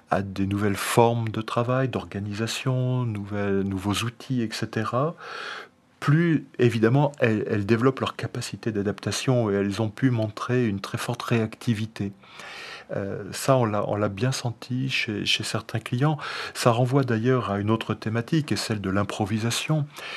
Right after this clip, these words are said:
euh, où, euh, ce que l'on dit chez, chez Réor, où on,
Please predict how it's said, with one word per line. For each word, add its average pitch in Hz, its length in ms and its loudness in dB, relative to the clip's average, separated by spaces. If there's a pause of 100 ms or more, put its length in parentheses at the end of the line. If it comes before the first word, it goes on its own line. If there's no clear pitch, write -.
(260)
euh, 98 300 2 (180)
où, 123 320 2 (280)
euh, - 160 -2 (140)
ce - 120 -8
que - 140 -2
l'on 101 160 0
dit 117 400 2
chez, 98 400 0
chez - 200 -2
Réor, 110 440 4
où 92 160 -2
on, 92 180 -4